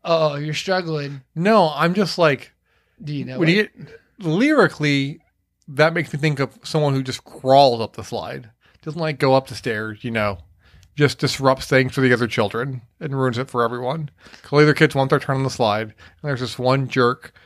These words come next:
Speaker 2: just crawling up the slide after they slide down.
Speaker 1: You really think that's how that went down in the song?
Speaker 2: Yeah, I do. So tell me who this selfish artist is.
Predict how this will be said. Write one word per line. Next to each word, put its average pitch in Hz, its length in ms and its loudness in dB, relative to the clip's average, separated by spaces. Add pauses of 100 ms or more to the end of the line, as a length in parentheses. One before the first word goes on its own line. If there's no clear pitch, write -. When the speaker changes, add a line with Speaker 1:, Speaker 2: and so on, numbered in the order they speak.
(140)
Speaker 2:
just - 200 -8
crawling 139 280 4
up 135 40 -2
the 135 80 -2
slide 123 280 2
after 131 280 -2
they 127 120 0
slide 123 260 0
down. 143 320 -2 (320)
Speaker 1:
You 170 220 -6
really 185 180 0
think 180 160 -6
that's 160 220 -4
how 170 100 0
that 151 160 -2
went 156 140 -4
down 147 140 0
in 160 60 -2
the 160 80 -4
song? 160 300 -6 (800)
Speaker 2:
Yeah, 131 180 2 (240)
I 139 100 -2
do. 131 220 2 (1040)
So 151 140 -2
tell 139 180 0
me 135 120 2
who 131 180 0
this 120 300 0
selfish 127 400 2
artist 123 280 4
is. 151 260 -10